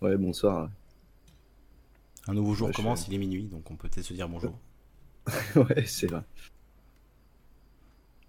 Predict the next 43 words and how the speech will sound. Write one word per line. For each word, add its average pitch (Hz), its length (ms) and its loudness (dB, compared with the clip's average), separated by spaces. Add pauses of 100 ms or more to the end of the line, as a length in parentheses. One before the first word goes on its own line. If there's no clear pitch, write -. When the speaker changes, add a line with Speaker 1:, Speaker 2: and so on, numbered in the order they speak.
(2250)
Speaker 1:
Bon, 101 220 4
bah, 95 200 6
j'ai, 92 220 2
j'ai 90 140 4
vu 98 160 4
qu'il 101 140 6
n'y 98 60 12
avait 95 60 4
pas 104 140 12
de 101 240 10
sujet, 104 420 6
là, 139 140 10
c'était 107 300 4
discussion 95 640 0
libre. 117 280 4 (480)
Speaker 2:
Il 131 80 -4
y 131 40 2
avait 131 120 4
des 123 120 -2
sujets 113 240 -2
au 113 80 2
début, 117 260 0
mais 98 300 -2
on, 95 340 -6
voilà, 95 160 -6
on, 90 100 -10 (380)
depuis - 320 -6
Speaker 1:
Ouais. 92 80 0
Speaker 2:
vingt 92 140 4
et 101 40 0
une 98 140 -2
heures, 101 120 -2
on 90 100 -4
a, 87 260 -4
on 85 60 -8
a 85 80 -6
bien 92 220 -8
discuté. 95 460 -6
Moi, 151 140 -4
j'ai 107 120 -6
dit, 101 340 -6
euh, 87 220 -4 (180)
Speaker 1:
Mm. 90 100 -4